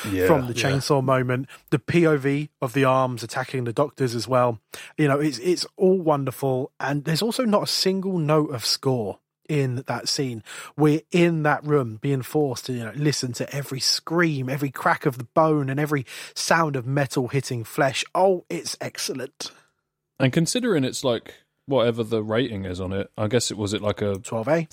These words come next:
Speaker 1: uh, a twelve A, was it?
Speaker 2: Mm-hmm.
Speaker 1: Yeah, I mean, he did as much as he could with a twelve A in that,
Speaker 2: Oh,
Speaker 1: in
Speaker 2: yeah.
Speaker 1: that. Do you not think?
Speaker 2: Mm-hmm.
Speaker 1: Like,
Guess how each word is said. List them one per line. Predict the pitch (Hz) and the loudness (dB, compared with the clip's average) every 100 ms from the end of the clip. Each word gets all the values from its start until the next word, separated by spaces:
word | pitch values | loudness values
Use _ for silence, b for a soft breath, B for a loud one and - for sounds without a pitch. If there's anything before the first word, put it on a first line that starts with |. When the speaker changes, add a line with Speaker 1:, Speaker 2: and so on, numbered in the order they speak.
| - - | -12 -6
Speaker 1:
uh, | 110 101 101 95 - _ _ _ _ _ - - | -2 0 -2 -6 -12 _ _ _ _ _ -6 -2
a | 131 | 4
twelve | 139 127 | 6 6
A, | 139 | 6
was | 107 - | 4 0
it? | |
Speaker 2:
Mm-hmm. | 139 156 _ _ _ _ _ _ _ _ | -4 -6 _ _ _ _ _ _ _ _
Speaker 1:
Yeah, | - 139 | 2 4
I | 120 | 4
mean, | 123 123 | 2 2
he | 127 | 0
did | 139 139 | 2 2
as | 120 | 2
much | 135 117 | 0 -2
as | 113 | -4
he | 110 | 0
could | 143 101 | 2 2
with | 104 | -4
a | 98 | -6
twelve | - 113 107 | -2 0 2
A | 110 | 0
in | 98 | 0
that, | 107 104 175 | -2 2 4
Speaker 2:
Oh, | |
Speaker 1:
in | 160 | 4
Speaker 2:
yeah. | 107 | 2
Speaker 1:
that. | 95 - _ | -2 -6 _
Do | - | -2
you | 117 | 0
not | 120 | 2
think? | 131 131 98 | 4 2 2
Speaker 2:
Mm-hmm. | 123 | -6
Speaker 1:
Like, | 101 | -6